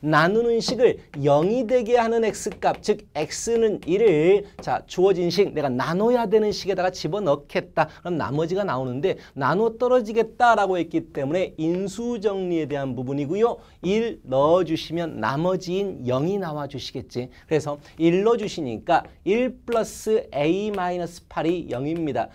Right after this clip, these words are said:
그래서 A의 값은 무엇이 나와주시느냐? 마이너스 칠, 칠로 넘어가니까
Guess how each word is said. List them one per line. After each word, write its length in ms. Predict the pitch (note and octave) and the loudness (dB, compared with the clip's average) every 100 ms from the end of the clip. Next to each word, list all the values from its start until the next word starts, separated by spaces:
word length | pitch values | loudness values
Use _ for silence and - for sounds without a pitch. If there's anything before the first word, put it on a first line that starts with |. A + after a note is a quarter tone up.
| - - | -18 -12
그래서 800 | - C#3 A2+ G2 - D#3+ F#3+ F#3 - _ | -4 -2 -2 -4 -2 2 2 0 -14 _
A의 440 | D#3 G#3 A3+ A3 - | -2 2 0 -2 -4
값은 400 | G#3+ - - G#3 | -6 -4 -6 -4
무엇이 580 | F3 C#3+ F3+ F3+ G3 | -2 -2 -2 -2 -4
나와주시느냐? 800 | F3+ D#3 D3 D#3 E3+ D#3+ E3 E3+ | -4 -2 -2 -4 -6 -4 -2 -4
마이너스 640 | A2+ A2+ E3+ G3+ F#3+ - | -4 -4 -4 -6 -10 -14
칠, 260 | - F#3+ F#3 | -4 0 0
칠로 380 | - G3+ F#3+ F3 | -2 -8 -6 -4
넘어가니까 720 | C3+ B2+ A#2+ G#2+ G#2 D3 | -4 -4 -6 -6 -6 -4